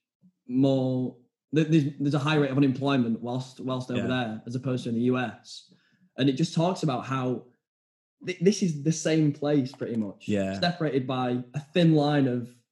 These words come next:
Speaker 1: of corrugated iron.
Speaker 2: Yeah.
Speaker 1: And just
Speaker 2: That wall, is
Speaker 1: two
Speaker 2: it the
Speaker 1: different
Speaker 2: wall?
Speaker 1: worlds. Yeah, well, yeah, I
Speaker 2: The
Speaker 1: probably
Speaker 2: wall
Speaker 1: is the wall, to be
Speaker 2: separates
Speaker 1: honest
Speaker 2: it,
Speaker 1: with you.
Speaker 2: yeah. <laughs> Um,
Speaker 1: <laughs> Yeah.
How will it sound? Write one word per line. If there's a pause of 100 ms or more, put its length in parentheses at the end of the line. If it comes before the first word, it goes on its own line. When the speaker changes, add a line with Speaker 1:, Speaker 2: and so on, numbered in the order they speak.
(120)
Speaker 1:
of
corrugated
iron. (280)
Speaker 2:
Yeah.
Speaker 1:
And (560)
just
Speaker 2:
That
wall,
is
Speaker 1:
two
Speaker 2:
it
the
Speaker 1:
different
Speaker 2:
wall?
Speaker 1:
worlds. (540)
Yeah,
well,
yeah,
I
Speaker 2:
The
Speaker 1:
probably
Speaker 2:
wall
Speaker 1:
is
the
wall,
to
be
Speaker 2:
separates
Speaker 1:
honest
Speaker 2:
it,
Speaker 1:
with
you.
Speaker 2:
yeah.
<laughs>
Um,
Speaker 1:
<laughs>
Yeah.